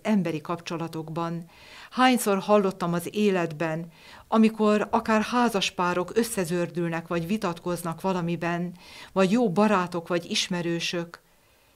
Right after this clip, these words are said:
és akkor évtizedekkel korábbi dolgokat is ismételten előhoznak,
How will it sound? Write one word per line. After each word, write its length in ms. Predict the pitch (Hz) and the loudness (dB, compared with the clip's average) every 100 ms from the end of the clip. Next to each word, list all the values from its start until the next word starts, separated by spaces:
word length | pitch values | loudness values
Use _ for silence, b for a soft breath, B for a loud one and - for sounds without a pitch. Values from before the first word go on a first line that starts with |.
| b b | b b
és 160 | 214 | -2
akkor 460 | 220 220 214 208 - - | -2 0 -2 -2 -4 2
évtizedekkel 1200 | 262 247 247 190 185 175 170 170 170 165 156 - | 4 4 2 -2 0 0 -2 -2 -2 -2 -4 -4
korábbi 680 | - 247 202 170 156 170 160 - | 2 2 2 -2 -2 -4 -4 -4
dolgokat 640 | 196 214 190 175 170 165 | 0 2 0 -4 -4 -4
is 240 | 180 - - | -6 -6 -4
ismételten 840 | 247 - 170 165 165 160 160 156 - | -2 -2 -2 -4 -4 -4 -4 -6 -2
előhoznak, 840 | 185 170 156 165 160 170 156 | -2 -2 -2 -6 -6 -4 -4